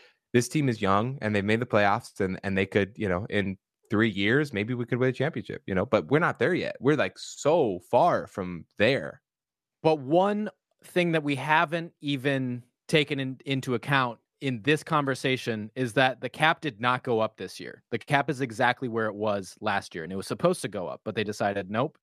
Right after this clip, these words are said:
Speaker 2: in a pandemic year, we're gonna have it stay the same." So, in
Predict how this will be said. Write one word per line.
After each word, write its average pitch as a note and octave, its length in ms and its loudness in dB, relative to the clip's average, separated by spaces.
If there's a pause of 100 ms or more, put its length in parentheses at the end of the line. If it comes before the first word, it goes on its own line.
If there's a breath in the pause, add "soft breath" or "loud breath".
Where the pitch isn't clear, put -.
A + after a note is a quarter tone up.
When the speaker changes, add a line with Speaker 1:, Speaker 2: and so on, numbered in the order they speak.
Speaker 2:
in A2 120 -4
a G#2+ 60 -2
pandemic A#2+ 480 -2
year, D#3+ 100 2
we're C3+ 100 -2
gonna B2 60 -2
have A#2 140 -4
it A#2+ 160 -6
stay A#2 240 -2
the A2 100 -6
same." G2 360 -10 (540 loud breath)
So, D3+ 480 2 (540)
in D3 140 2